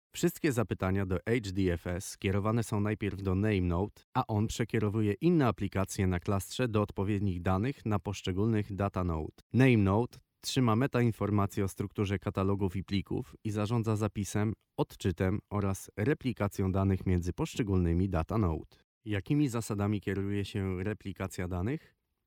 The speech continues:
Najmniejszą, niepodzielną część informacji zapisaną na H D F S nazywamy blokiem. Standardowy rozmiar bloku wynosi sześćdziesiąt cztery megabajty. Name Node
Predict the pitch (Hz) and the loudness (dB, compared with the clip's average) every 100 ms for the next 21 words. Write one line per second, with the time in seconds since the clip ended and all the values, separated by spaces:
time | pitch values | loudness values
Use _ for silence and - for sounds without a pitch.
0 | _ _ 101 101 123 175 - 139 127 - | _ _ 4 6 8 6 4 4 4 4
1 | 104 143 120 104 107 107 101 107 98 110 | 6 6 4 6 6 6 6 4 2 2
2 | 92 98 95 98 - 95 95 - 107 98 | 2 4 4 4 2 0 0 -2 0 4
3 | 92 90 80 110 110 95 92 85 - 87 | 4 4 2 2 2 2 4 4 4 0
4 | 113 - 95 95 87 82 104 104 87 - | 0 2 2 2 2 4 4 6 4 2
5 | 73 71 - _ _ - - 151 151 117 | -4 -6 -12 _ _ -4 2 4 6 4
6 | 117 113 110 104 101 90 101 - 98 95 | 4 4 4 2 0 2 0 0 0 2
7 | 92 - 101 - 180 113 101 - 101 - | 2 0 -6 0 0 0 -2 -2 -4 -4
8 | - 82 87 104 135 131 92 76 - - | -4 -2 0 0 0 -2 -2 -4 -6 -12
9 | - _ - 117 143 101 92 117 - | -14 _ -4 0 2 2 2 0 -4